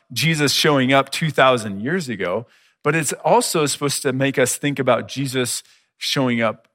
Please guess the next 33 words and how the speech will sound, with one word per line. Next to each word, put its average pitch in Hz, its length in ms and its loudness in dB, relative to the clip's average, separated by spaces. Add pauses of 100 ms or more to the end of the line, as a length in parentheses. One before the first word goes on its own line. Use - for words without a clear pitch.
(160)
a - 60 -14
second 135 360 -4
time. 80 300 -10 (1700)
And 147 240 0
when 165 140 0
he 160 60 -2
comes 180 320 0
next 143 260 0
time, 208 220 2
it's 139 160 -4
not 151 120 0
gonna 131 140 -4
be 127 140 0
as 113 100 2
a 92 80 0
baby, 98 520 -4 (1600)
right? 156 160 4
He's 160 200 2
coming 185 460 6 (360)
with 139 200 4
a 117 60 4
sword, 208 680 6
and 147 220 4
he's 143 140 2
coming 170 260 4
on 143 140 6
a 117 80 4
horse, 220 560 4
and 165 180 6
he's 170 240 4
coming 180 300 4
with 139 140 4
fire, 202 540 4